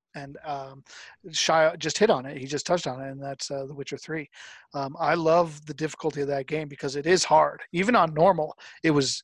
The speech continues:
it was challenging to me, somebody who's not all that good at those type of games. But it's, I think the fidelity of movement, um, and, and, and the, the control that you have over your character and the, and the way the game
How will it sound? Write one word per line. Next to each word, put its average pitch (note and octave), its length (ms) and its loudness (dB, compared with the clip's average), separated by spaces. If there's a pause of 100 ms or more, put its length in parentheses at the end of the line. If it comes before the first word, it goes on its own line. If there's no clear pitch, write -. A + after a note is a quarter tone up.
it D#3 60 0
was D3 140 0
challenging D3+ 460 2
to - 120 -8
me, D3+ 180 4
somebody C#3+ 300 0
who's C3 160 -4
not C#3+ 240 0 (240)
all D3+ 140 4
that C#3 160 -6
good C#3+ 160 -4
at D3 100 -10 (140)
those D3 160 -2
type C#3+ 200 -4
of E3 60 -10
games. D3 360 -8 (400)
But D#3+ 180 6 (1080)
it's, - 340 0 (340)
I D#3 140 2
think G3 300 0
the D#3+ 160 6
fidelity E3+ 760 4
of C#3 140 0
movement, C#3+ 720 2 (340)
um, C#3 340 0
and, D3+ 240 -2 (340)
and, D3 360 -4
and D3+ 220 -2
the, D3 220 0
the D3 180 0 (100)
control F3 480 6
that F3 120 -2
you D#3+ 140 2
have D#3 200 4
over D3 160 -2
your D3 120 -2
character D3 480 -6
and D3 220 -8
the, C#3+ 260 -6 (640)
and D3 180 -4
the D3 80 4
way F3 320 8
the E3 140 4
game D#3 440 -4